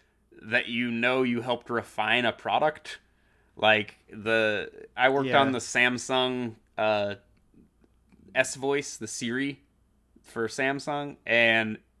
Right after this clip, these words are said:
Speaker 1: it was really bad at first. It didn't understand,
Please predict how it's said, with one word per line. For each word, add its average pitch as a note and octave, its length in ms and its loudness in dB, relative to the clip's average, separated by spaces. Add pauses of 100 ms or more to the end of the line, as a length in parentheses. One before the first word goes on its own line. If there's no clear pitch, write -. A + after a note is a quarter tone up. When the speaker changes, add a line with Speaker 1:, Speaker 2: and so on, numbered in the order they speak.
(160)
Speaker 1:
it C#3 280 2
was B2 340 -2
really B2 1040 -2
bad A2+ 340 4
at - 160 -6
first. - 500 -12 (480)
It A#2+ 200 0
didn't C3+ 280 0
understand, B2+ 760 2